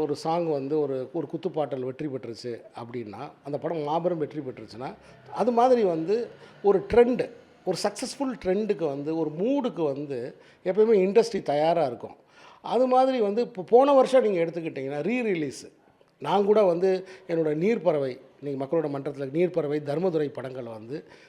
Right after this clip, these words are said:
திரும்ப வெளியிடலாமே அப்படின்னு அந்த தயாரிப்பாளர்கள்ட்ட நான் என்னோட கோரிக்கையை வச்சுக்கிட்டு இருந்தேன். So, அப்படி நீர்ப்பறவை, தர்மதுரை இந்த மாதிரி, ஏன்னா ரீ ரிலீஸ் படங்கள் எல்லாமே வந்து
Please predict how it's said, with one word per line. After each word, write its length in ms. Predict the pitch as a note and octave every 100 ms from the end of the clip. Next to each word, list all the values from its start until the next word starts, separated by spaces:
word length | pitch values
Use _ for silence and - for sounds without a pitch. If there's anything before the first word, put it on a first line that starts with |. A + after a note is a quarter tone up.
| _
திரும்ப 300 | A#3 C4 A3+
வெளியிடலாமே 840 | F3 G3 F#3 D#3+ D3 C3+ C#3 A#2+ -
அப்படின்னு 260 | C#3+ C#3+ F#3+
அந்த 220 | E3 D3
தயாரிப்பாளர்கள்ட்ட 760 | E3 F#3+ F3 D#3+ D3 D3 C3+
நான் 420 | C#3 B2+ A#2 A2 - - - D#3+
என்னோட 220 | D3 C#3
கோரிக்கையை 420 | F3+ F#3+ E3+ C#3+
வச்சுக்கிட்டு 360 | A#2 D3 C3+ A2
இருந்தேன். 280 | G2+ - _ _ _ _ _
So, 200 | - A3+
அப்படி 220 | F#3 F3+
நீர்ப்பறவை, 540 | F#3 A#3+ G3 G3 G3
தர்மதுரை 380 | F#3 F3 G3 F3+
இந்த 200 | F3+ E3
மாதிரி, 240 | E3+ F3+ G3+
ஏன்னா 100 | F#3+
ரீ 300 | G#3 C4 A#3
ரிலீஸ் 280 | G3 F3+
படங்கள் 320 | E3 D#3+ E3 D3
எல்லாமே 420 | D3 F3 E3+ F3+
வந்து 440 | D3 C3 D#3+ G3+